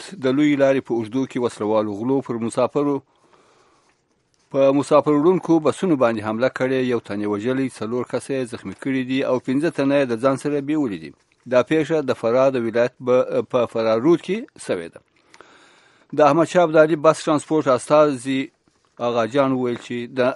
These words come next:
ناامنۍ ترڅنګ وسلوال غله د لویو لارو په اوږدو کې د دوی لپاره تر ټولو لویه ستونزه ده.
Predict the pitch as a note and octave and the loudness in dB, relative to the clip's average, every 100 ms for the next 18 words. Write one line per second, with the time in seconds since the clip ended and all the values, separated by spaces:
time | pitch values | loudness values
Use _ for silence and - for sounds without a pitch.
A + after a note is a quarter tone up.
0 | - C#3 D3 D3 D3+ D#3+ D3 B2+ - B2+ | -2 0 2 2 2 0 -2 -6 -4 -4
1 | G#2 A#2+ - D3 D3+ D#3 D3+ B2 B2 D3+ | -4 -6 -4 -2 4 4 4 0 -2 0
2 | D#3 C#3+ C3+ D3 D3+ C3 B2+ A#2 - A2+ | 0 0 -2 0 0 2 0 0 -6 -8
3 | G#2 C#3 - B2+ A2 B2+ B2+ A2+ C3 B2+ | -6 -6 -6 -8 -4 -4 -4 -2 -2 -2
4 | - C3 - E3 C3+ C3 A2+ - A#2 F#2 | -4 -6 -4 -2 -2 -2 -4 -6 -8 -8
5 | E2+ | -12